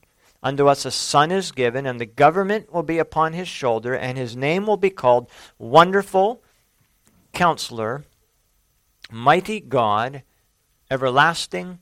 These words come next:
Father, Prince of Peace. And of the increase of his government and peace there will be no end upon the throne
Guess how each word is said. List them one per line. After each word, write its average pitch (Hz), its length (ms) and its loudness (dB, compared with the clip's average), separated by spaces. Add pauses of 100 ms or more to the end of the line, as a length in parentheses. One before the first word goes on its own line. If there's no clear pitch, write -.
(300)
Father, 117 640 4 (100)
Prince 147 340 -6
of 147 200 -8
Peace. 139 480 -6 (240)
And 139 140 -2
of 139 120 0
the 143 220 -6
increase 226 640 -6
of 165 240 2
his 202 280 -2
government 139 840 -2 (480)
and 156 300 -4
peace 170 400 -2
there 143 180 0
will 151 140 2
be 147 320 -4
no 160 320 0
end 127 460 -8
upon 196 800 -6 (200)
the 139 100 -8
throne 175 680 -2